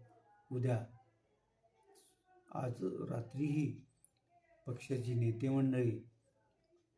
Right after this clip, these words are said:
अनेकांच्या गाठी भेटी घेत असतील, त्यांनी उमेदवारी अर्ज मागे घ्यावा म्हणून त्यांची विनवणी करत असतील, त्यांना वेगवेगळी आमिषं दाखवित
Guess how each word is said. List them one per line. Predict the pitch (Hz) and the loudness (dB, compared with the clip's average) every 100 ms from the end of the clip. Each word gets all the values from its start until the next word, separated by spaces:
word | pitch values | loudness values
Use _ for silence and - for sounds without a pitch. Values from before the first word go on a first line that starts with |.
| - | -6
अनेकांच्या | 135 131 139 131 127 127 | -2 0 2 2 2 0
गाठी | 117 113 135 139 | 0 0 2 2
भेटी | 127 117 | 2 0
घेत | 123 117 117 120 | 0 0 -2 -4
असतील, | 117 - _ 120 113 _ - _ _ _ _ _ _ _ - | -10 -12 _ -18 -18 _ -20 _ _ _ _ _ _ _ -6
त्यांनी | 127 120 120 | 0 2 4
उमेदवारी | 120 127 139 156 180 | 4 2 2 4 6
अर्ज | 185 170 185 | 6 4 4
मागे | 175 131 127 | 4 4 0
घ्यावा | 117 110 110 117 - _ _ - | -2 -2 -2 -6 -12 _ _ -4
म्हणून | 135 127 120 | 0 0 0
त्यांची | 127 120 113 | 0 -2 0
विनवणी | 127 123 143 170 165 | -2 2 6 8 8
करत | - 127 113 - | 6 0 -6 -6
असतील, | 117 - _ 117 113 _ _ _ _ | -10 -12 _ -14 -14 _ _ _ _
त्यांना | 123 123 123 117 113 - _ _ _ _ _ _ _ _ _ _ _ _ _ _ - - 180 | 0 2 4 2 -2 -12 _ _ _ _ _ _ _ _ _ _ _ _ _ _ -20 -14 -4
वेगवेगळी | 139 123 151 147 147 | -2 2 2 4 6
आमिषं | 151 - 135 147 147 190 | 6 4 4 4 4 4
दाखवित | 156 123 139 127 | 4 4 -2 -4